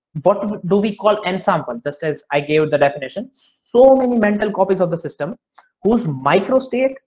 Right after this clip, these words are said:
are different, microstates are different, but macrostate is same for all the mental copies. So that's what I really want to consider, uh, talk about. So many mental copies of the system, which we c-, will call ensemble.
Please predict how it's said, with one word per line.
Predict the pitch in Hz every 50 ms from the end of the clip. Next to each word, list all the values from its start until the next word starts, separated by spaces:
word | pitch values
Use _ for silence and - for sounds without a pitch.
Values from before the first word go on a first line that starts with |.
| _ _ _ _ _ _ _ _ _ _ -
are | 165 175 165
different, | 165 160 - 165 170 226 294 - _ _ _ _ _ _ _ _ - 143
microstates | 151 160 196 196 - 208 202 202 202 208
are | 185 160
different, | 160 160 156 180 233 269 226
but | 202 196 170
macrostate | 151 139 156 180 - - 233 240 233 - 226 233 240 240 - _
is | - 214 185 - - _
same | - 156 131 - - _ _
for | - 151 147 -
all | - 156 165 180 175
the | 165 170
mental | 151 147 143 139 135 127
copies. | - 117 120 - - _ _ _ _ _ _ _ _ _ _ _ _ _
So | - 185 185 180 151 - - 165
that's | 190 196 196
what | 226 226 214
I | 214 208 208 - - - _ _ _ - 165
really | 156 160 196 202 208
want | 202 190 190 190 190
to | 202 180
consider, | 180 165 160 165 175 160 -
uh, | - 147 143 139 135 120 - - _ _ _ _
talk | 180 180 175 175
about. | 151 139 185 233 - - _ _ _
So | _ - - 277 277 269
many | 254 247 247 233 233 _ _ _ _ -
mental | 165 170 185 - 202 190
copies | - 160 156 156 196 214 -
of | 185 156
the | 156 156
system, | - 147 - _ - 226 294 - _ _ _ _ _
which | 143 139 135 -
we | 147 139 160 185
c-, | 180 - - - -
will | 147 156 170 170
call | 165 156 156 185 - -
ensemble. | 147 135 135 - 127 117 113 - -